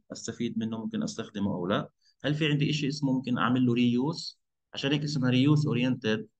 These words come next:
بروسيس. أوكي؟ الآن ببحث، بعدين شو بعمل؟ موديفاي، وهسه بنحكي شو المقصود بالموديفيكيشن.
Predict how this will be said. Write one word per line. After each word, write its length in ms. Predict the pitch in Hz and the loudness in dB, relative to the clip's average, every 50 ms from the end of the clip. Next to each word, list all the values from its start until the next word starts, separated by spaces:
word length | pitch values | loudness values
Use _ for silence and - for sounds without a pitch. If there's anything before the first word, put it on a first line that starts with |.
| _ _ _ _ _ _ _ _ _ _ | _ _ _ _ _ _ _ _ _ _
بروسيس. 560 | - 120 117 104 - - - - - - - _ _ _ _ _ _ _ _ | 4 4 4 4 2 -4 -6 -8 -8 -10 -12 _ _ _ _ _ _ _ _
أوكي؟ 400 | _ - 123 139 165 170 170 165 - - _ _ _ _ _ _ _ _ _ _ _ _ _ _ _ _ _ _ _ _ _ _ _ _ _ _ _ _ _ _ _ _ _ _ _ _ _ _ _ _ _ _ _ _ _ _ _ _ _ _ _ _ _ _ _ _ _ _ _ _ _ _ _ _ _ _ _ _ _ _ _ _ _ _ _ _ _ _ _ _ _ _ _ _ _ _ _ _ _ _ _ _ _ _ _ _ _ _ - | _ -2 0 0 0 -2 -4 -8 -12 -18 _ _ _ _ _ _ _ _ _ _ _ _ _ _ _ _ _ _ _ _ _ _ _ _ _ _ _ _ _ _ _ _ _ _ _ _ _ _ _ _ _ _ _ _ _ _ _ _ _ _ _ _ _ _ _ _ _ _ _ _ _ _ _ _ _ _ _ _ _ _ _ _ _ _ _ _ _ _ _ _ _ _ _ _ _ _ _ _ _ _ _ _ _ _ _ _ _ _ 0
الآن 400 | - 139 131 123 117 - - - - - - - - | 2 4 6 6 4 2 -2 -6 -12 -16 -18 -6 2
ببحث، 680 | 127 156 170 160 160 - - 143 180 - - - - _ _ _ _ _ _ _ _ _ _ _ | 4 4 6 6 4 4 4 4 2 2 -4 -12 -20 _ _ _ _ _ _ _ _ _ _ _
بعدين 220 | 113 113 135 160 165 | 0 2 2 2 2
شو 120 | 156 170 | 2 2
بعمل؟ 460 | 170 165 139 127 120 120 123 139 156 - _ _ _ _ _ _ _ _ _ _ | 4 4 6 6 6 4 4 2 -2 -6 _ _ _ _ _ _ _ _ _ _
موديفاي، 520 | 123 143 170 151 170 165 165 156 123 104 | 2 4 4 6 4 4 4 4 4 6
وهسه 260 | 104 131 151 - - 135 | 4 4 2 0 0 0
بنحكي 280 | 135 151 147 151 151 | 2 2 0 0 -2
شو 100 | 151 151 | 0 2
المقصود 420 | 147 147 139 - - 156 151 151 - | 2 2 2 2 2 2 2 2 2
بالموديفيكيشن. 960 | 147 139 135 131 131 135 135 131 127 - 127 - - 120 101 90 101 - | 0 0 2 2 2 2 0 0 -2 -4 -4 0 2 2 4 2 0 -4